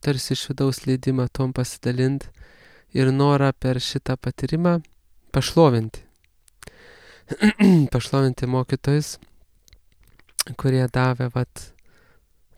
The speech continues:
tam tikrą malonę. Ir šis įrašas bus apie sapną, apie gydantį stebuklingą sapną, kuris leido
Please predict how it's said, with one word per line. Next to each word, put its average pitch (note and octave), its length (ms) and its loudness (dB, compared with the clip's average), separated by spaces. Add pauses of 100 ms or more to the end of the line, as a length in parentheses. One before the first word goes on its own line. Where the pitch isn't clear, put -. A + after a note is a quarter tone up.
(120)
tam A#2+ 160 -4
tikrą B2 320 -2
malonę. A#2+ 640 0 (1400)
Ir C3 80 -2
šis - 320 -4
įrašas C#3 320 0
bus D3 240 -4
apie C3+ 160 -2
sapną, A#2+ 680 0 (840)
apie B2+ 640 2
gydantį C3+ 720 2
stebuklingą C#3+ 800 -4
sapną, C3 640 -4 (1300)
kuris C#3 320 -2
leido C3+ 560 2